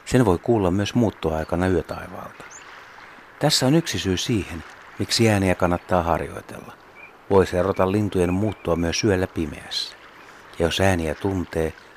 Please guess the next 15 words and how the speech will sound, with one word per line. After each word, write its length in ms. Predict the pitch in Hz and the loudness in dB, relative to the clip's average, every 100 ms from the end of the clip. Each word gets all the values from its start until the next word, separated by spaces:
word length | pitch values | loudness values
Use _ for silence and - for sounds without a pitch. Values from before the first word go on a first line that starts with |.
| - | -6
voi 100 | - | -2
havaintoja 440 | 98 127 104 92 92 | 0 2 2 2 0
tehdä 260 | 92 95 - | 0 -4 -2
aina 360 | 110 98 85 80 - - - | -2 -2 -2 -6 -10 -20 -8
ja 60 | 98 | -2
missä 240 | 120 123 | 0 2
tahansa 440 | - 87 80 - - - - | 0 -2 -2 -4 -6 -12 -4
ilman 280 | 95 87 80 | 0 0 0
kiikareita 580 | - 90 82 80 80 - | 0 -2 0 -2 -2 0
ja 100 | 85 | -2
kaukoputkia. 800 | - - - - - - - 101 - - - - - - - | -2 -8 -10 -14 -16 -16 -18 -18 -20 -20 -18 -16 -18 -20 -6
Lintujen 400 | 104 110 92 80 | 0 2 2 2
äänet 340 | 90 98 80 - | 2 2 0 -4
tunteva 340 | 80 73 76 | -8 -4 -6
henkilö 480 | 82 90 80 78 | -2 -4 -2 -6